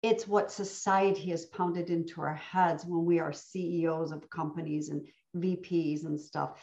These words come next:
We take that on from that story that's been put out there. It is lonely at the top. And, you know, and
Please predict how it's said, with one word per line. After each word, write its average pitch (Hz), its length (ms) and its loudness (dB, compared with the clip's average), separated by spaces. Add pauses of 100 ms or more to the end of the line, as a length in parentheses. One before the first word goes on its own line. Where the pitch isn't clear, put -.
(240)
We 220 460 2
take 196 320 -4
that 175 240 -2
on 165 300 0
from 165 440 -2
that 170 280 -4
story 165 580 0
that's 156 260 -10
been 151 220 -4
put 160 200 -8
out 151 240 -4
there. - 240 -6
It 190 140 -2
is 185 240 -2
lonely 160 380 -6
at 165 100 -8
the 147 80 -16
top. - 400 -8
And, 233 160 0
you 247 80 8
know, 240 160 4
and 233 140 0